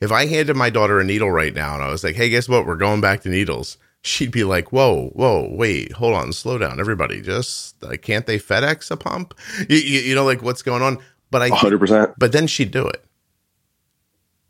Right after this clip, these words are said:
Speaker 1: D-, she would. She wouldn't just lay down and die.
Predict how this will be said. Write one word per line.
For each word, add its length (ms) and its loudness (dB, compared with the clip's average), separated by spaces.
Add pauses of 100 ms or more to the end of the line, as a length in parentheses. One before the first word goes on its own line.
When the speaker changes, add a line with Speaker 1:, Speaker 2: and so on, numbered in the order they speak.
(360)
Speaker 1:
D-, 160 -4
she 180 0
would. 280 0
She 120 -2
wouldn't 240 0
just 160 -2
lay 160 2
down 160 2
and 100 -8
die. 380 -4